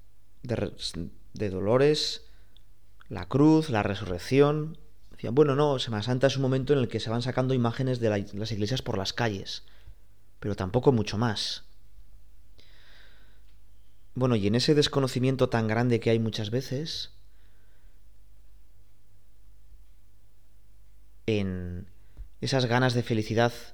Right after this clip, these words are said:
pues, que siente esta sociedad, tenemos que anunciar a Jesucristo. Dios está más eclipsado que nunca, pero ha dejado dentro del hombre,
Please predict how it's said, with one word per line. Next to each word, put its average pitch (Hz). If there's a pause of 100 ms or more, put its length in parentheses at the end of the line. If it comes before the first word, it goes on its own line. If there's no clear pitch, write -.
(720)
pues, 110
que 90
siente 117
esta 120
sociedad, 117 (1700)
tenemos 104
que -
anunciar 107
a 107
Jesucristo. - (1700)
Dios 131 (1200)
está 131
más 131
eclipsado 123
que 127
nunca, 135 (920)
pero 110
ha 117
dejado 131
dentro 131
del 120
hombre, 135